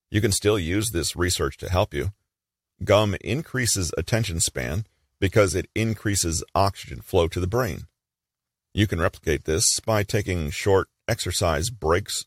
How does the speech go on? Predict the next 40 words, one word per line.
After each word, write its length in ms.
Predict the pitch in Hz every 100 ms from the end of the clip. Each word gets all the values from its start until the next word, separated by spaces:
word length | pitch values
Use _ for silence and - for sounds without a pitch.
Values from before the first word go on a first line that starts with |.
| _
through 220 | - 135
your 140 | 147
day, 340 | 80 62 76 135 _ _ _ _ -
even 180 | 131
just 220 | 139 135 -
five 300 | 135 131 117
minutes, 420 | 151 - - - _ _
to 100 | -
tackle 320 | - 123 104 90
some 180 | 90
stairs, 520 | 85 - 160 98 67 90
and 120 | 92
you'll 120 | 80
start 260 | - 85 -
to 60 |
be 80 | 76
more 220 | 73 64
alert. 300 | 62 117 - - _ _ _ _ _ _ _ _ _ _ _ _ _ _
If 140 | - 98
you 60 |
can't 240 | 90 110 -
exercise, 760 | 110 - 85 - 69 95 - - _ _ _
sometimes 580 | - 110 110 98 87 -
taking 360 | - 104 92 82
a 40 |
break 340 | 82 92 - -
to 100 | 80
breathe 520 | 76 82 104 92 90
very 440 | - 92 113 95
deeply 500 | 60 120 143 - 62
for 220 | - 82
a 40 | 76
moment 320 | 73 78 62
or 40 |
two 240 | 69 92 98
can 220 | 110 107
be 220 | 101 104 -
more 260 | 92 101
than 120 | 175 82
helpful. 420 | 117 - 98